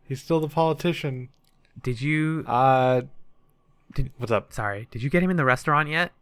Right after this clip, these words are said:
Speaker 1: I have not.
Speaker 2: Okay. His plot finally leaves just that place where he hangs out.
Speaker 1: Good. I'm excited.
Speaker 2: Yeah. Basically, he continues to be like, "Ah, my," like, pe-, you start to see people slowly believe him more and more,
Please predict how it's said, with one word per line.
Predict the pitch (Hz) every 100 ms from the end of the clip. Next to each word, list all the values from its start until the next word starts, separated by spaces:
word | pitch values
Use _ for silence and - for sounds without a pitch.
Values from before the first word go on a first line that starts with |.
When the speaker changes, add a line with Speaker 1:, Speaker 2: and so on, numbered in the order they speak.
| _ _ _ _ _ _ _ _ _ - _ _ _ _ _
Speaker 1:
I | 151
have | 107 107
not. | 98 98 104 120
Speaker 2:
Okay. | 110 - - _ _ _ _ _ _
His | 135 143
plot | - 147 127 -
finally | - 135 127 123
leaves | 110 117 113 110
just | - 131 117 -
that | 107 101 -
place | 120 104 - - - _ _ _ _ _ _ -
where | 101
he | 98
hangs | 98 92
out. |
Speaker 1:
Good. | 104 98 92 92 _ _ - - _ _ _ -
I'm | 104
excited. | 98 - 98 98
Speaker 2:
Yeah. | 104 - _
Basically, | - 143 - 131 113 -
he | 131
continues | 139 127 123 117 -
to |
be | 120 113
like, | 107
"Ah, | 165 175
my," | 139 160
like, | 135 127 -
pe-, | 180 -
you | 160
start | - 175 160
to |
see | 156
people | 147 143
slowly | - 143 135
believe | 127 123
him | 139
more | 127 123
and | 123
more, | 120 123